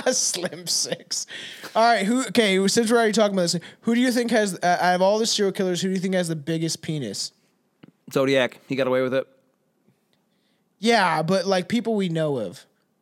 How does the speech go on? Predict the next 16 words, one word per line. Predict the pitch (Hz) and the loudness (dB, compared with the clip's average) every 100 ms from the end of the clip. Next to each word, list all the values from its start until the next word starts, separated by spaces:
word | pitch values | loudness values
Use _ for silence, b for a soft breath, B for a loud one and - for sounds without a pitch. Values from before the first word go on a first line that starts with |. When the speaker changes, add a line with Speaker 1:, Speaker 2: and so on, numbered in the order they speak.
| _ _ _ _ _ _ _ | _ _ _ _ _ _ _
Speaker 1:
Uh, | 151 165 160 156 | -2 0 0 -2
Zodiac, | 160 247 269 269 262 | 2 2 4 2 2
I | 196 220 | 2 2
don't | 214 | 2
know, | 190 135 127 | 0 -2 -6
'cause | 160 185 151 - _ _ _ | -2 -2 -2 -10 _ _ _
he | 202 | -2
never, | 226 214 214 190 | 0 2 2 0
like, | 160 175 | 0 0
he | 208 | 2
just | 226 - | -2 -2
stabbed | - 185 160 156 | -2 0 -2 -2
people | 156 139 | -6 -6
and | 123 | -8
shit. | - 131 | -4 -6
I'm | - | -8